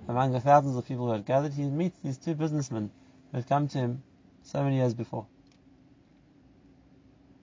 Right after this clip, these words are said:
So one of them comes up to him and says, "Do you remember so many years ago we came to you for a din Torah?" He says, "Yes, I remember." He says, "You should know, there was no such din Torah." He said, "Reb Chaim Volozhin called us in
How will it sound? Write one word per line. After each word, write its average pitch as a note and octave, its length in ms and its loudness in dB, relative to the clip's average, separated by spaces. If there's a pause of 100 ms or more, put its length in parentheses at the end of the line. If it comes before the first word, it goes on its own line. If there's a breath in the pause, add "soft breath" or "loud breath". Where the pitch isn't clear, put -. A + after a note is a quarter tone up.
(840)
So - 180 -6
one C3 100 6
of E3 60 6
them D#3+ 80 4
comes C3+ 200 0
up D3 220 6
to A#2+ 80 -8
him A#2+ 200 -6 (600)
and C3+ 100 -12
says, C#3 160 -2
"Do A#2 100 -4
you C#3 60 2
remember E3 240 6
so D3+ 200 6
many D3 180 2
years C#3+ 200 4
ago A#2 260 0 (160)
we F3 100 -6
came C#3+ 240 2
to C3+ 80 -6
you C3 40 -4
for B2 140 -2
a - 20 2
din A#2+ 220 -2
Torah?" B2+ 240 2
He C3 60 -6
says, B2+ 200 -10
"Yes, D3 180 -4
I A#2 100 -2
remember." A#2 340 -2 (1080)
He - 60 -10
says, A#2+ 80 -2
"You B2 80 -2
should C3 180 -4
know, C#3+ 180 4 (800)
there C#3 80 -2
was C3 100 2
no C#3+ 100 6
such C3+ 220 -2
din A2 160 -2
Torah." G#2 260 -4 (1600)
He A2+ 80 -8
said, B2+ 180 0
"Reb C3 120 -2
Chaim E3 340 4
Volozhin C3+ 360 4
called C#3 220 -2
us B2+ 140 -2
in B2 180 -2